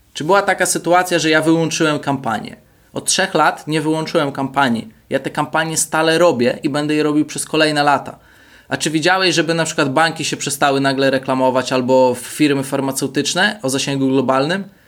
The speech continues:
Albo na przykład sklepy typu, e, Carrefour i tym podobne, że one się przestały nagle reklamować?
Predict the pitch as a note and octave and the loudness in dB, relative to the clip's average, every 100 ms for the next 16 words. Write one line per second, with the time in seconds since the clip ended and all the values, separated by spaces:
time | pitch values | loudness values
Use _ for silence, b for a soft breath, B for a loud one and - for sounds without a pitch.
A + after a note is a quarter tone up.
0 | b - C#3+ D#3 - D3+ - - A3 B3 | b -2 0 0 -2 -2 0 0 2 2
1 | - - C3+ - C3 B2 B B B B2+ | 0 -2 -2 0 2 0 B B B 4
2 | B2 A#2+ C#3+ C#3+ - F3 D#3 D#3 C3+ C#3 | 4 2 0 0 2 2 2 0 -4 -2
3 | B2+ A#2+ D3+ F#3 - C3 C#3 C#3+ C3+ C3+ | -2 0 0 -2 -4 -2 -2 -2 -4 -4
4 | - D3 C#3+ C3+ C3 C3+ C3 C3 B2 A#2+ | 0 2 2 0 2 2 2 0 0 2
5 | A#2+ - - | 2 0 -4